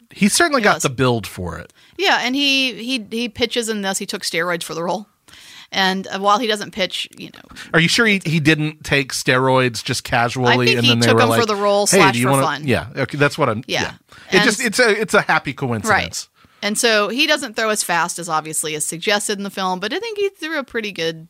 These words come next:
Speaker 2: um, fastball. And, uh, by the way, he was offered a scholarship in high school. But of course, he
Speaker 1: Oh.
Speaker 2: was like, Did you guys see my last name
Speaker 1: Yeah.
Speaker 2: when you offered me that? Because I don't need to do that at all. I can you know, just sleep with women left and right and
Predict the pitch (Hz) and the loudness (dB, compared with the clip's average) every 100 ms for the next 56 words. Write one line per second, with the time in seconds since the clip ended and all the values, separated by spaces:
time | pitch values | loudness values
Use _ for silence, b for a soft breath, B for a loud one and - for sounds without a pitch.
0 | _ 170 170 165 160 - - - - - | _ -10 -8 -8 -10 -12 -12 -12 -14 -16
1 | - b b b b - 214 208 208 190 | -18 b b b b -4 -2 -2 -6 -8
2 | 196 254 277 233 233 - 190 196 190 240 | -4 -4 -4 -6 -8 -8 -10 -8 -8 -8
3 | 269 254 175 165 165 - - 190 _ 208 | -8 -10 -12 -12 -12 -12 -16 -18 _ -10
4 | 208 220 214 339 214 190 190 180 - 180 | -8 -4 0 2 2 0 -2 -4 -8 -8
5 | 196 214 220 - 214 220 220 208 - 151 | -4 -2 -2 -4 -2 -2 -2 -4 -4 -6
6 | 160 247 - _ B B B B 175 202 | -6 -10 -14 _ B B B B -2 0
7 | 180 180 196 247 359 247 170 139 - - | 0 -2 0 2 0 -2 -8 -8 -10 -10
8 | b b b b - 185 175 185 196 180 | b b b b -6 -2 0 0 -4 -8
9 | 180 180 156 160 151 175 185 165 160 160 | -10 -6 -6 -4 -2 -2 -2 -4 -8 -8
10 | 160 - _ - 180 160 165 - - 185 | -12 -18 _ -14 -10 -8 -4 -4 -2 -4
11 | 185 175 170 170 156 151 165 156 160 175 | -4 -6 -6 -4 -4 -4 -4 -4 -4 -4
12 | 165 165 160 - 165 | -6 -8 -10 -12 -18